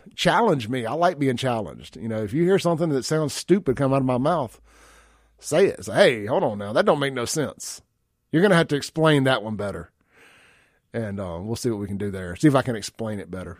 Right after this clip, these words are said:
And sometimes it makes me think, "Oh, yeah, wow, I did say something stupid." But when you're sitting up here talking to yourself for an hour or two, every now and then,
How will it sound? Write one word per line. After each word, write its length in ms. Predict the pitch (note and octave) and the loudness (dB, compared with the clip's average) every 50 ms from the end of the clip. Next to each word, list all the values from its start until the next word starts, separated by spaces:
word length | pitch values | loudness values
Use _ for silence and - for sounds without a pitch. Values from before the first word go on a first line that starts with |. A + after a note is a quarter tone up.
| _ _ _ | _ _ _
And 80 | - - | -2 2
sometimes 300 | - A#3 B3+ C4 B3 A3 | 2 4 6 6 4 4
it 80 | F3+ | 4
makes 220 | E3 E3 D#3+ - - | 4 2 2 2 2
me 120 | F3+ G3 | 2 2
think, 300 | G3 - D3 B2+ - - _ - | 2 2 0 -2 -2 -4 _ -2
"Oh, 240 | C#3 E3+ D3 B2 B2+ | 0 2 2 2 2
yeah, 160 | B2+ A#2+ C3 | 2 0 0
wow, 300 | B2 A#2+ B2 B2+ C3 C#3+ | 2 2 2 4 4 4
I 60 | D3+ | 4
did 180 | B2 C3+ C#3+ - | 4 2 0 0
say 140 | A#2 A2 | -2 -6
something 220 | - - A2+ F2 F2+ | -6 -6 -8 -8 -8
stupid." 460 | - - B2+ A#2+ - - G#2 F2+ - _ _ _ _ _ _ _ - | -6 -4 -4 -4 -4 -4 -6 -8 -10 _ _ _ _ _ _ _ -6
But 80 | A2 A#2 | -2 0
when 80 | C3 | 0
you're 60 | C3 | 2
sitting 200 | - - G#3+ G#3+ | 4 4 4 6
up 60 | F#3 D#3+ | 6 4
here 100 | E3+ D3+ | 2 2
talking 320 | - E3+ G#3+ G3 F3+ C#3+ | 2 2 0 2 0 0
to 60 | B2+ | 0
yourself 360 | B2 A#2 - - B2+ A#2+ - | 0 -2 0 -2 -2 -2 -2
for 120 | - B2 A#2 | -2 -2 0
an 80 | A#2+ | 0
hour 240 | A#2+ A#2+ A#2 A#2 A#2 | 0 0 0 2 2
or 100 | A#2 A#2 | 0 0
two, 300 | G#2 A2+ B2+ B2 A#2+ A#2 - _ - - - - - - - _ | 0 2 2 2 2 2 -2 _ -16 -20 -20 -20 -20 -20 -20 _
every 380 | - - A3 B3+ A#3+ C4 C#4 C4+ | -6 -4 -4 -2 0 0 0 2
now 320 | B3+ A#3 A#3 A3+ A3 G#3+ | 2 2 2 2 2 2
and 160 | G3 D#3 A#2+ | 2 2 2
then, 340 | A2+ F#2 B1+ C#2 D#2 F2 - | 0 -2 -4 -8 -12 -14 -16